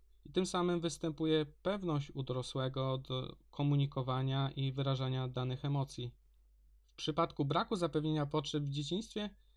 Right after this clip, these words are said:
kształtują się inne nieprawidłowe style, takie jak styl lękowy, unikowy i zdezorganizowany. Ale tak jak wspominałem, o tym będzie inny odcinek. Krótko podsumowując, uważam, że dzieciństwo ma istotny wpływ na naszą dorosłość.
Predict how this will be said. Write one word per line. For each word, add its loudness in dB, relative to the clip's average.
kształtują 0
się -2
inne 2
nieprawidłowe 2
style, -2
takie -4
jak -4
styl 0
lękowy, 0
unikowy 0
i 0
zdezorganizowany. 0
Ale 0
tak -2
jak -2
wspominałem, 0
o -6
tym 0
będzie 2
inny 0
odcinek. -6
Krótko 0
podsumowując, 0
uważam, 0
że 0
dzieciństwo -4
ma -2
istotny -4
wpływ -2
na -2
naszą 0
dorosłość. 0